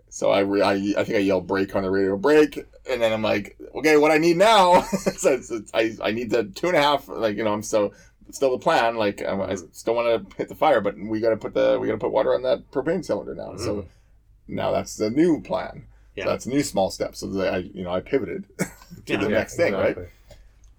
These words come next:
Speaker 1: Come around the building. Now I get to the front of the building, and the boyfriend shows up.
Speaker 2: Mm-hmm.
Speaker 1: "Hey, my girlfriend's missing, and she's in the house." He thinks she
Speaker 2: Mm-hmm.
Speaker 1: wasn't, but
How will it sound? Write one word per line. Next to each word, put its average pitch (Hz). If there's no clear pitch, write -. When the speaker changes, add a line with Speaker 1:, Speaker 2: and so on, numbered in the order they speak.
Speaker 1:
Come 123
around 107
the 95
building. 139
Now 107
I 104
get 104
to 95
the 104
front 160
of 123
the 104
building, 107
and 101
the 127
boyfriend 147
shows 95
up. 85
Speaker 2:
Mm-hmm. 95
Speaker 1:
"Hey, 143
my 95
girlfriend's 107
missing, 95
and 92
she's 92
in 98
the 95
house." -
He -
thinks -
she -
Speaker 2:
Mm-hmm. 82
Speaker 1:
wasn't, -
but -